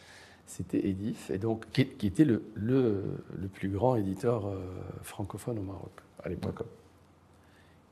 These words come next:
Speaker 1: Et donc, euh, donc tout de suite, j'avais, voilà,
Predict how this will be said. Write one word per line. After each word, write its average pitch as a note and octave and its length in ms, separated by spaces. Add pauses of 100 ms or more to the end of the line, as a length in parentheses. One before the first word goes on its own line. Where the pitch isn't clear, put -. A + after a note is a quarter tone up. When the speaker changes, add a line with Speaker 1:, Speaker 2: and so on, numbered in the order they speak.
(120)
Speaker 1:
Et A2+ 60
donc, C3+ 400
euh, G2 560
donc G2+ 160
tout B2+ 100
de G#2+ 60
suite, A#2 220
j'avais, D#2+ 420
voilà, E2+ 220